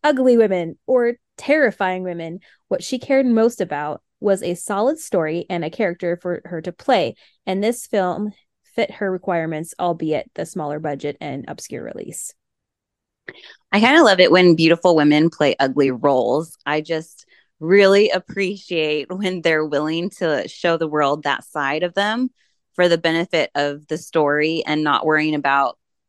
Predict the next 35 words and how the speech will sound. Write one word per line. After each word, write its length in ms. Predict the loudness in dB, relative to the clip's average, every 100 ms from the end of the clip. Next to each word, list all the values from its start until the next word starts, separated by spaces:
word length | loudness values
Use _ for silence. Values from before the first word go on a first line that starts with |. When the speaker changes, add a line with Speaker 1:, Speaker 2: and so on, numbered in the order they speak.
| _ _ _
Speaker 2:
how 300 | -8 -4 -4
they're 140 | -4 -4
gonna 240 | -4 -2
look 400 | -2 -4 -6 -18 -10
at 120 | -4 -2
all. 320 | 0 -2 -6 _ _ _ _ _ -12
Speaker 1:
Yeah, 320 | -4 -4 -6 -16 _ _ _ _ _ _ -10
absolutely. 560 | -10 -8 -8 -8 -10 _ 0
But 140 | 2
before 440 | 2 4 4 4 2
we 120 | -2
dig 160 | 0 0
into 280 | -2 -2 -2
it, 160 | -2 _ _ _ _ -4
let's 360 | 0 0 -2
give 340 | 0 2 2 -2
the 120 | -6
plot 420 | _ -4 -2 -2 -2
rundown, 600 | -2 0 0 0 -2 -4
and 440 | -6 -6 -4 -6 -4
we'll 280 | -4 -4 -6
avoid 420 | -8 -6 -6 -6
spoilers 520 | 2 4 6 4 2
this 160 | -4 -8
time 280 | -4 -2 -4
because 420 | -4 -2 -2 0
we 120 | -2
feel 200 | 0 -4
strongly 500 | -2 -2 -2 -4 -8
about 260 | -6 -6 -6
you 100 | -6
seeing 240 | -6 -6
this 160 | -8 -8
film. 260 | -8 -8 -10
So 340 | -10 -10